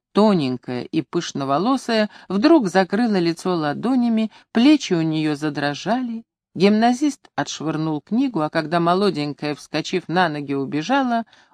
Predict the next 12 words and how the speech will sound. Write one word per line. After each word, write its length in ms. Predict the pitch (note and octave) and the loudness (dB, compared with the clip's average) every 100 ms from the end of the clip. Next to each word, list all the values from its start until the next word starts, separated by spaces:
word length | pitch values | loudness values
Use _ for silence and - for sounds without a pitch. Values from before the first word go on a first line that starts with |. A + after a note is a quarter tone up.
| - | 2
он 200 | A#3 B3 | 4 4
упал 360 | A#3 C#4 C4+ | 2 2 2
на 160 | G3+ F3+ | 2 0
колени 520 | F3+ F3 G#3 G3+ D#3 - | 0 2 4 2 0 -2
перед 280 | - E3 D#3+ - | 2 4 4 -2
той 300 | - G3 C#3+ - | 0 2 2 -4
пышноволосой 1080 | - D#3+ - C#3+ B2+ C3+ G3+ C#4+ - A#3+ A3 _ _ | -4 -4 -4 -6 -4 -2 0 -2 -4 -6 -6 _ _
и 140 | - G#3+ | 0 2
стал 480 | - - F#3+ B3+ B3 | 0 -2 2 2 2
целовать 800 | - D3+ C3+ C3 D3+ F3+ - _ _ | -4 -2 -2 -2 -2 -4 -10 _ _
руки 500 | C3+ C3 C3+ B2+ - | -4 -2 -2 -4 -8
её. 460 | B2 A#2 B2 B2 | -6 -6 -10 -14